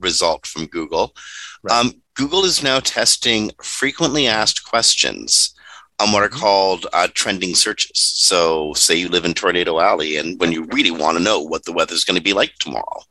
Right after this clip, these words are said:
Speaker 2: Mm-hmm.
Speaker 1: and so do, like, thousands of your neighbors. Google might, uh, not only, uh, give you a quick weather box, but it might, and might produce, um, a box, uh,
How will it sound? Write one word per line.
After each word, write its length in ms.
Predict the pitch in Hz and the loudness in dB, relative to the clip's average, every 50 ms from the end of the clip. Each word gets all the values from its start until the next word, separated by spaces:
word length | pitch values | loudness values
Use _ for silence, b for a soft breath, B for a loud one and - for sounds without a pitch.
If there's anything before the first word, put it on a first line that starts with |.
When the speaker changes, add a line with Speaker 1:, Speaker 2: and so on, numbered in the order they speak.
| _ B B B B B | _ B B B B B
Speaker 2:
Mm-hmm. 260 | 107 107 92 110 123 | -10 -8 -6 -6 -6
Speaker 1:
and 180 | 131 - - - | -6 -4 -2 0
so 280 | - - 131 117 110 101 | 2 4 4 4 4 4
do, 200 | 107 107 107 98 | 2 0 2 2
like, 340 | 90 90 90 87 82 - - - | 4 4 4 4 2 -2 -6 -6
thousands 520 | - - 90 87 95 92 - - 90 80 | -2 2 2 4 4 2 0 0 0 0
of 120 | 85 76 | -2 0
your 120 | 85 87 82 | -2 -2 -2
neighbors. 540 | 90 104 110 - - - - - - - _ _ _ _ _ _ _ _ _ _ _ _ _ _ _ _ B B B B B B B B B B B B _ - | 0 -2 -4 -6 -8 -6 -6 -4 -4 -6 _ _ _ _ _ _ _ _ _ _ _ _ _ _ _ _ B B B B B B B B B B B B _ 0
Google 260 | 139 143 139 151 131 | 2 4 4 4 4
might, 340 | 127 123 120 117 107 _ - - - _ _ | 6 4 4 2 -2 _ -14 -20 -20 _ _
uh, 480 | - 104 107 101 95 92 87 87 87 95 - _ - | 2 4 4 4 6 4 4 4 2 0 -4 _ -2
not 200 | 110 113 107 107 | 0 2 2 4
only, 320 | 120 127 120 104 85 - - - - | 4 4 2 2 0 -4 -8 -8 -2
uh, 280 | 76 90 85 85 78 76 - _ _ _ _ _ _ | 0 2 4 4 2 2 -2 _ _ _ _ _ _
give 160 | - 123 110 | -2 -2 0
you 160 | 110 92 80 | 0 0 -2
a 40 | 80 - | -2 -2
quick 260 | - - 90 - - | -4 -4 -6 -2 0
weather 200 | 85 107 127 127 | 0 0 0 0
box, 360 | 87 76 62 64 - - - | -2 -2 -2 -2 -2 -2 -4
but 120 | - - | -4 -4
it 80 | - 82 | -4 -2
might, 220 | 101 117 127 - - - | 0 -2 -2 -2 -4 -4
and 140 | - 110 107 107 | -2 0 0 0
might 200 | 120 151 - - | -2 -2 -4 -6
produce, 640 | - - 90 85 73 58 55 - - - - - - - | -6 -4 -4 -4 -4 -2 -2 0 2 2 2 2 0 0
um, 640 | 90 87 87 82 82 82 78 76 78 76 76 78 - _ _ _ _ - | 0 2 4 4 4 4 4 2 0 -2 -6 -8 -12 _ _ _ _ -2
a 180 | 92 92 90 90 | 0 2 2 0
box, 640 | - - 87 85 80 78 - - - - - - - - - | 0 0 0 2 2 0 0 0 0 2 2 2 2 2 2
uh, 420 | 85 82 80 78 76 76 78 78 | 4 4 6 6 6 4 4 2